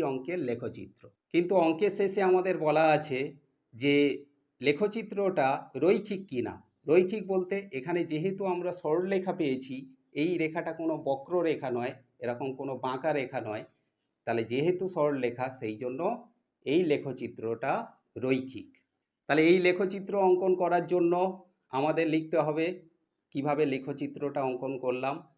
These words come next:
যে ছক কাগজে এক্স অক্ষ বরাবর বইয়ের সংখ্যা এক, দুই, তিন, চার, পাঁচ, ছয়, সাত, আট স্থাপন করলাম এবং ওয়াই অক্ষ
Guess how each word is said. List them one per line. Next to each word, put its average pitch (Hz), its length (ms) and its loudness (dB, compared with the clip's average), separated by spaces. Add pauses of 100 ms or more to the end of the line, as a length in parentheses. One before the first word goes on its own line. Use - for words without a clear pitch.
যে 135 180 0
ছক 175 300 4
কাগজে 165 500 2 (460)
এক্স 175 300 4 (140)
অক্ষ 147 240 2 (160)
বরাবর 143 500 2 (380)
বইয়ের 143 480 4
সংখ্যা 139 460 -4 (540)
এক, 131 260 4 (120)
দুই, 131 220 -6 (120)
তিন, 127 240 -10 (100)
চার, 123 280 0 (120)
পাঁচ, 123 240 -8 (120)
ছয়, 120 300 -4
সাত, 120 320 -4 (180)
আট 120 140 -4 (840)
স্থাপন 131 440 -2
করলাম 123 380 -2 (440)
এবং 143 320 2 (480)
ওয়াই 135 360 4
অক্ষ 185 220 0